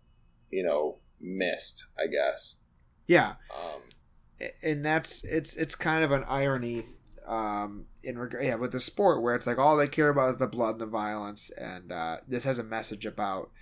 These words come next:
Speaker 2: not just kids but people in general about wh-, wh-, where is the line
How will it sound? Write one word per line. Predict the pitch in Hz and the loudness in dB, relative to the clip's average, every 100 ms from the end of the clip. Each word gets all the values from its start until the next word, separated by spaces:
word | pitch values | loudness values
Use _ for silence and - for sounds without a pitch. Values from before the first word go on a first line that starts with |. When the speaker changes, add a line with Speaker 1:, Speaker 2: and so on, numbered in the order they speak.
| - - - | -20 -20 4
Speaker 2:
not | 196 208 | 8 8
just | 156 - | 6 0
kids | - 123 101 | 0 -2 -2
but | 113 | -6
people | - 165 135 117 | -2 -2 0 -4
in | 110 | -4
general | 113 101 98 98 | -6 -6 -8 -8
about | 98 104 87 | -6 -6 -6
wh-, | 110 117 113 | -2 0 0
wh-, | 120 131 139 | 2 2 2
where | 143 151 175 185 | 4 6 8 8
is | 165 | 4
the | 143 147 | 6 4
line | 127 120 123 120 113 110 | 6 4 2 0 -4 -10